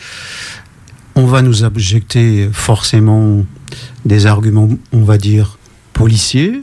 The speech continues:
administratifs. Nous, nous venons avec un autre argument, un argument positif, celui-là, l'argument qui consiste à dire : tout est fait,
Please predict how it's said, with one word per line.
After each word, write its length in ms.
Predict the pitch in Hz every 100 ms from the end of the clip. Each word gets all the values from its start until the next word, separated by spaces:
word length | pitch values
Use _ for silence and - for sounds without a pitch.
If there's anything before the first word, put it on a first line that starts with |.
| -
administratifs. 1040 | 104 104 101 - 117 107 - 202 254 -
Nous, 200 | 135 180
nous 140 | 190
venons 420 | 127 123 147 175 196 - - _
avec 380 | 113 104 123 175
un 160 | 151 143
autre 280 | 196 247 -
argument, 600 | 127 113 110 101 139 269 - _ - - - -
un 140 | 110
argument 500 | 110 101 104 104 127
positif, 640 | 127 170 156 165 - 214
celui-là, 460 | - 175 165 208 240 -
l'argument 560 | 120 120 127 131 180 - - - -
qui 100 | -
consiste 460 | 117 156 - 165 147
à 100 | 135
dire : 400 | 113 151 196 220 240 - - - - - - - - - - - - - - - - - - - - - -
tout 220 | 214 180
est 80 | 151
fait, 300 | - 127